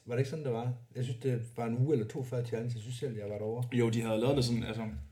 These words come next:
Speaker 2: formatet skulle være sådan, at der var en, en kvalifikation, og så skulle der være en finale.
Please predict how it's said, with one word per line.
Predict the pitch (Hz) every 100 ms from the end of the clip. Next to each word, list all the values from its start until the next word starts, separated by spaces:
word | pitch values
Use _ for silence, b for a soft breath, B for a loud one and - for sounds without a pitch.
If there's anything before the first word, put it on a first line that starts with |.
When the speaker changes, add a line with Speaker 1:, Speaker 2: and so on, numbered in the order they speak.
| - 131
Speaker 2:
formatet | 120 139 143 113
skulle | 117 110
være | 123
sådan, | 131 113
at | 104
der | 101
var | 110
en, | 110 110
en | 110
kvalifikation, | 113 110 104 - 147 120
og | 104
så | 107
skulle | - 104
der |
være | 101
en | 95
finale. | 98 95 95